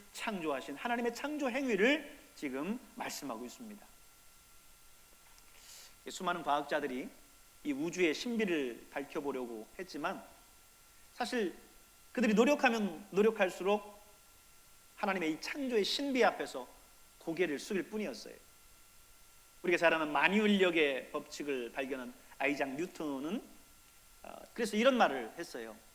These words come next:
"과학자는 오직 하나님의 피조물을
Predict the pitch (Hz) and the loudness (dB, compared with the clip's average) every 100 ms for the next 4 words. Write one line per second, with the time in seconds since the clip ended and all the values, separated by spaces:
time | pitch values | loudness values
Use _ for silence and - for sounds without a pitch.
0 | - - - - - 117 165 - 165 123 | -20 -20 -20 -16 -6 -4 -4 0 -2 -2
1 | 143 147 104 - - - - - - - | -6 -8 -12 -18 -20 -20 -20 -20 -20 -20
2 | - 190 220 226 220 - - 285 285 285 | -6 0 2 2 0 -4 -4 0 2 2
3 | 254 240 - - - 359 320 294 269 247 | -2 -2 -6 -10 -2 0 0 0 0 0
4 | 233 226 226 254 262 262 | -2 -2 -2 -2 0 -2